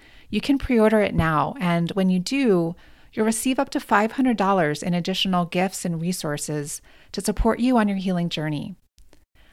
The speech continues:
I wrote this book because in the four-year span between twenty sixteen and twenty twenty, I experienced serial heartbreaks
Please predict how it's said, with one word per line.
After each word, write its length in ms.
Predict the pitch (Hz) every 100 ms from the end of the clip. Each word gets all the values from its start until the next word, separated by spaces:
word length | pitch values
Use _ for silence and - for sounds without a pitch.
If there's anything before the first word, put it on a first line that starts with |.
| - -
I 100 | 220
wrote 240 | 277 330
this 180 | 415 -
book 400 | 226 190 165 -
because 320 | 202 - 208
in 80 | 214
the 80 | 208
four-year 500 | - 226 247 277 285
span 460 | - 214 185 165
between 400 | 175 - 185 180
twenty 260 | - 202 233
sixteen 680 | - 240 - - 202 196
and 140 | 180 175
twenty 300 | - 180 180
twenty, 480 | - 165 151 156 - - - - -
I 80 |
experienced 720 | 226 - - 254 254 254 - -
serial 480 | - 220 226 233 226
heartbreaks 760 | - 202 - 156 156 -